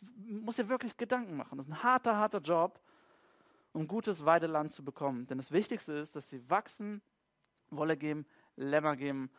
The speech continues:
und dass sie Ruhe finden, diese Schafe. Und das ist auch etwas, was nur der Hirte herstellen kann. Die Schafe werden das Geschrüpp nicht wegräumen.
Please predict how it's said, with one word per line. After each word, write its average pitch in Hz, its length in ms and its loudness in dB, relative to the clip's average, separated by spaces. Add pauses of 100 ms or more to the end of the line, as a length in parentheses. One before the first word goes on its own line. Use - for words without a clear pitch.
(580)
und 131 60 -12
dass 135 100 -10
sie 156 80 -6
Ruhe 175 320 0
finden, 120 320 -8
diese 120 200 -10
Schafe. - 480 -12 (1400)
Und 131 80 -8
das 147 140 -4
ist 156 80 -4
auch 185 160 2
etwas, 143 240 -10
was - 180 -10
nur 196 600 0
der 147 80 -2
Hirte 165 360 0
herstellen 147 520 -4
kann. 123 240 -12
Die 139 100 -8
Schafe 175 320 2
werden 165 180 2
das 160 140 -2
Geschrüpp 170 320 -6
nicht 151 140 -6
wegräumen. 110 380 -6